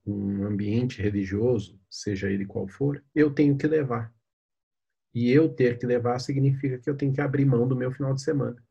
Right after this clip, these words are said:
né? Então, é, o, o cara opta pelo quê? Eu vou perder o sábado num churrasco com a minha família ou eu vou levar meu filho pra,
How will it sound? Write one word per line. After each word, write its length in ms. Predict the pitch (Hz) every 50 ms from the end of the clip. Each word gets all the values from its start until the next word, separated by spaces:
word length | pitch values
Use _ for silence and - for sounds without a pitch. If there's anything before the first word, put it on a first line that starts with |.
| _ _ _ _ _ _ _ _ _ _ _ _ _ _ _ _ _ _ _ _ _ _
né? 200 | 107 104 107 110 107 _ _ _ _ _ _ _ _ _ _ -
Então, 640 | 120 110 104 104 113 110 123 131 143 147 151 160 - _ _ _ _ -
é, 680 | 120 123 123 123 123 120 117 120 120 117 117 120 - - _ _ _ _ _ _ _ _ _ _ _ _ _ _ -
o, 300 | 139 131 - - 156 143
o 60 | 131
cara 320 | - - 110 101 107 113
opta 360 | 120 123 135 143 139 - 160
pelo 160 | 143 160 165 156
quê? 260 | - 143 120 - - _
Eu 180 | 123 127 123 110
vou 580 | 98 110 117 127 135 147 147 139 123 113 110 - _ _ _ _ _ _ _ _ _ _ _ _ _
perder 340 | - 117 113 110 107 117 117
o 100 | 123 117
sábado 540 | - - - 113 101 101 101 104 104 101
num 220 | 107 110 110 113 117
churrasco 880 | 113 - 139 123 117 - 120 135 147 170 185 - - - - 190 190 - _ _
com 140 | - - 117
a 60 | 110
minha 180 | 110 110 107
família 640 | 107 107 - 120 113 117 120 131 151 160 175 180 185 190 196 - -
ou 200 | 127 123 135 135
eu 180 | 135 135 127
vou 220 | 117 117 123 123 123
levar 260 | 120 120 117 117 113
meu 180 | 113 117 113 110
filho 380 | 113 - 107 104 104 101 98
pra, 420 | 104 - 104 104 104 104 101 101